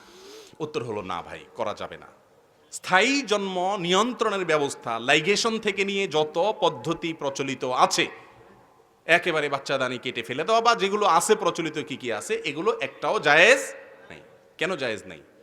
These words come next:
কারণ হলো, কোনো একটা সময় সন্তানের প্রয়োজন হতে পারে, কোনো একটা স্কোপ তৈরি হতে পারে, আপনি পুরো রাস্তা বন্ধ করে দিতে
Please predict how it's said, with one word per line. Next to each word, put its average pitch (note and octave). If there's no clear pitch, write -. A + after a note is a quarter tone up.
কারণ E3
হলো, F2
কোনো D#4
একটা A3+
সময় G3
সন্তানের E3+
প্রয়োজন C3
হতে B2
পারে, G2
কোনো D4+
একটা A3+
স্কোপ -
তৈরি A3
হতে F#3
পারে, C#3+
আপনি D#3+
পুরো F#3+
রাস্তা F#3
বন্ধ F#3
করে A#3
দিতে A#3